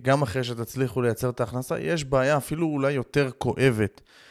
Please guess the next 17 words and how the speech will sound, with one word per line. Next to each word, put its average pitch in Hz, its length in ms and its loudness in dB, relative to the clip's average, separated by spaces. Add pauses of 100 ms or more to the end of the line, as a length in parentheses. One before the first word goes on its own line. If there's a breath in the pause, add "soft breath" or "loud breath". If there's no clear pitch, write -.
(220 soft breath)
שזה 113 240 -8
בעיית 117 380 2
זמן, 131 440 0
זמינות, 123 640 0
והרבה, 120 460 2
הרבה, 117 300 4
הרבה, 107 260 -4
הרבה 113 280 2
על 117 100 4
הראש. 123 340 2 (500 loud breath)
ואם 139 180 2
אנחנו 143 180 2
לא 156 60 4
מתכננים 127 720 2
את 123 100 2
זה 107 100 -2
נכון, 101 380 -2